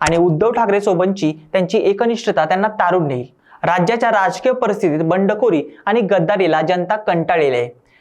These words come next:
यातच महाराष्ट्राच्या जनतेच्या मनात उद्धव ठाकरे यांच्याबद्दल असलेली सहानुभूती,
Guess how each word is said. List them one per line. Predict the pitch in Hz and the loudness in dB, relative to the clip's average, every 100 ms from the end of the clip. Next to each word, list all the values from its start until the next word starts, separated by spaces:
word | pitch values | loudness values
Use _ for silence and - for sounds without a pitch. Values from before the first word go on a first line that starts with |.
| - | -2
यातच | 190 226 180 170 - - | 0 2 0 -2 -6 -4
महाराष्ट्राच्या | 185 196 190 240 240 262 262 | 0 0 2 0 0 -2 0
जनतेच्या | 208 190 190 208 202 | 0 0 0 0 0
मनात | 214 156 147 - - - | 2 0 -2 -8 -8 0
उद्धव | 196 175 240 | 0 2 0
ठाकरे | 240 226 208 | 0 -2 0
यांच्याबद्दल | 196 196 196 175 190 | 0 0 0 2 0
असलेली | 185 185 | 2 0
सहानुभूती, | 185 180 185 202 190 139 139 | 0 -2 0 2 2 -2 -6